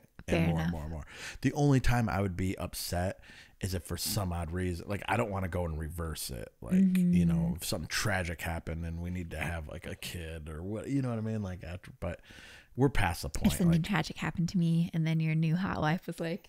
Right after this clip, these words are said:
Speaker 2: Yeah.
Speaker 1: "I need to have
Speaker 2: "I
Speaker 1: a
Speaker 2: need to have a
Speaker 1: kid."
Speaker 2: kid," and I'm like,
Speaker 1: <laughs>
Speaker 2: "Oh, man, I gotta reverse
Speaker 1: God
Speaker 2: this."
Speaker 1: damn it, Maddie.
Speaker 2: Yeah.
Speaker 1: <laughs> What you did to me.
Speaker 2: I remember, did I, did I ever tell the story on here when, uh, I was getting the vasectomy? I was just basically, I kinda went hardcore with it. Like, they wanted, they wanted you to take a Valium,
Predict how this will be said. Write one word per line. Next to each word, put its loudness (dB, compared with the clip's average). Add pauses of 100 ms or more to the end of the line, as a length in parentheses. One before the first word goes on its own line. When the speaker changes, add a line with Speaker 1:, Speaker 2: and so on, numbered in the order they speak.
Speaker 2:
Yeah. 4
Speaker 1:
"I 6
need 6
to 2
have 4
Speaker 2:
"I 4
Speaker 1:
a 4
Speaker 2:
need 2
to 8
have 10
a 8
Speaker 1:
kid." 2
Speaker 2:
kid," 2
and 0
I'm 4
like, 0
Speaker 1:
<laughs> -4
Speaker 2:
"Oh, 0
man, 2
I 0
gotta 0
reverse 6
Speaker 1:
God 4
Speaker 2:
this." -2
Speaker 1:
damn 6
it, 2
Maddie. 4 (140)
Speaker 2:
Yeah. 2 (120)
Speaker 1:
<laughs> -2
What 6
you 4 (100)
did 0
to 0
me. 2 (360)
Speaker 2:
I 2
remember, 6
did 2
I, 0 (100)
did 2
I 2
ever 2
tell 2
the 2
story 0
on 0
here 2
when, 2
uh, 2
I -2
was -2
getting -2
the -2
vasectomy? 0
I 2
was 2
just -4
basically, -2 (320)
I 0
kinda 0
went 0
hardcore 0
with -2
it. -4
Like, -4
they -2
wanted, -4
they -4
wanted -2
you -4
to -6
take -4
a -4
Valium, 0